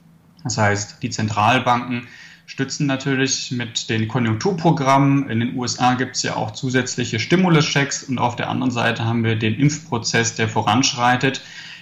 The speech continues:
In den U S A etwas besser als in anderen Regionen, äh, der Welt. Aber das lässt natürlich darauf hoffen, dass wir bald die, äh, ja, Lockdowns, ähm, und die Beschränkungen aufheben werden.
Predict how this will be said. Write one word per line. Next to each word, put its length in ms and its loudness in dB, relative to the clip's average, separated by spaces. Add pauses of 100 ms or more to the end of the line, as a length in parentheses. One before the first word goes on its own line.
In 100 0
den 140 2
U 100 4
S 200 0
A 300 4
etwas 340 -6
besser 420 0
als 280 -2
in 80 0
anderen 400 4
Regionen, 640 6
äh, 320 0
der 180 2
Welt. 420 4
Aber 220 2
das 220 -2
lässt 300 -2
natürlich 420 -2
darauf 400 0
hoffen, 480 2 (520)
dass 160 0
wir 100 2
bald 420 2 (580)
die, 400 -2
äh, 420 0 (100)
ja, 320 2
Lockdowns, 960 2
ähm, 400 -2
und 160 -4
die 60 -4
Beschränkungen 640 -2
aufheben 460 -2
werden. 400 -4